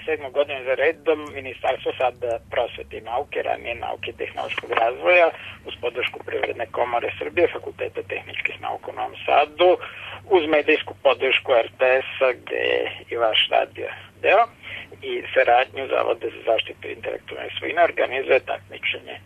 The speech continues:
za najbolju tehnološku inovaciju. A, ono nije samo u Srbiji, nego, a, još od dve hiljade sedme godine uključeni su i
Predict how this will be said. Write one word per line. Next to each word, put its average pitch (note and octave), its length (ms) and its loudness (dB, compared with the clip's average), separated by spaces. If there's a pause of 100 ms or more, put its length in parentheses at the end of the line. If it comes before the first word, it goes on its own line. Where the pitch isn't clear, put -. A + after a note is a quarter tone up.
(160)
za - 160 -2
najbolju A#1 440 -4 (200)
tehnološku - 540 -6
inovaciju. - 580 -6 (760)
A, C#3 100 4 (600)
ono D#3 360 6 (220)
nije C#3+ 260 2
samo A#2+ 240 2
u A2 140 -6
Srbiji, G3+ 420 4 (340)
nego, C3+ 360 4 (640)
a, C3 260 2 (180)
još - 260 0
od - 80 -10
dve C3+ 200 4
hiljade B2 360 -4
sedme A#2 300 0
godine E3 400 4
uključeni - 560 -2 (140)
su - 200 -2
i B2 100 -6